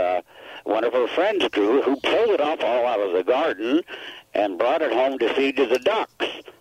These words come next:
Well, I cut the bottoms off, and in the next, uh, little while, I'm gonna plant a hundred brand new, uh, lettuce starts, and I'm gonna have an acre of, uh,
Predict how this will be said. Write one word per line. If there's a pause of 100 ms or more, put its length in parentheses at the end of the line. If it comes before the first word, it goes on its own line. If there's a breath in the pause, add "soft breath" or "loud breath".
(120)
Well, (380 loud breath)
I
cut
the
bottoms
off, (300)
and
in
the
next,
uh, (280 loud breath)
little
while,
I'm
gonna
plant
a
hundred
brand
new, (400 loud breath)
uh, (160)
lettuce
starts,
and
I'm
gonna
have
an (160)
acre (420 loud breath)
of,
uh,